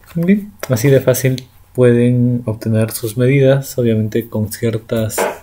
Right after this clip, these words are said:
limitaciones. Mm, la opción del área del polígono no la recomiendo mucho, pero en sí para tomar las distancias que ustedes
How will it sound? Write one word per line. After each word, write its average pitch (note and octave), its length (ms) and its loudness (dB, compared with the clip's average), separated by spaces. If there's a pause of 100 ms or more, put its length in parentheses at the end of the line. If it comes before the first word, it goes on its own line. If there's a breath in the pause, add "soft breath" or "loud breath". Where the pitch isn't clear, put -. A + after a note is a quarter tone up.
limitaciones. B2 1000 -2 (1300 soft breath)
Mm, A#2+ 460 -2 (220)
la C3 200 2
opción C3 300 0
del B2+ 260 2
área B2 300 4
del G#2 260 0
polígono D3 540 -2
no C3+ 180 0
la A#2 180 0
recomiendo G#2+ 440 -4
mucho, C3+ 420 -4
pero A2 300 2
en G#2 100 0
sí - 160 -6
para A2+ 340 -4
tomar G#2 300 -4
las G#2+ 240 -4
distancias B2 760 -4
que A2 240 -4
ustedes A2 440 -4